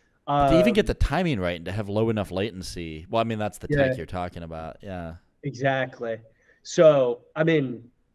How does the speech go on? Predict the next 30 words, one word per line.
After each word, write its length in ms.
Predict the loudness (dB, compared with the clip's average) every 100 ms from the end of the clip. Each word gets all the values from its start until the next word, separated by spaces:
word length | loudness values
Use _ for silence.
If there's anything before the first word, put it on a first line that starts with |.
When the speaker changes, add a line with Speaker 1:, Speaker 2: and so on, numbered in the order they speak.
| _
Speaker 2:
it's 180 | -4 -2
kinda 220 | 2 2
funny 260 | 2 0 0
'cause 180 | -4 -6
I 160 | 0 2
actually 240 | 2 0
ended 220 | -2 -2
up 180 | -4 -4
building 540 | -2 -2 -2 -4 -4
Verdant's 420 | 2 2 2 -6 -4
strobe 260 | -2 0
light 280 | -2 -6 -6
system, 520 | -12 -14 -12 -14 -14 _ _ _ _ _ -4
uh, 360 | -2 0 -2
for 280 | 2 4 4
them 300 | 2 -6 -10 -10
to 320 | -6 -4 -4
Speaker 1:
<laughs> 60 | -4
Speaker 2:
do 300 | -6 -6 -4
lighting, 480 | 0 0 0 -2 -4
which 160 | -8 -8
was 180 | -10
around 460 | -4 -2 0 -2 -6 -12 _
ten 180 | 2 2
times 240 | 4 0 2
brighter 180 | 0
than 120 | 0 -6
the 80 |
sun. 360 | -4 0 2 2
But 300 | 2 0 -2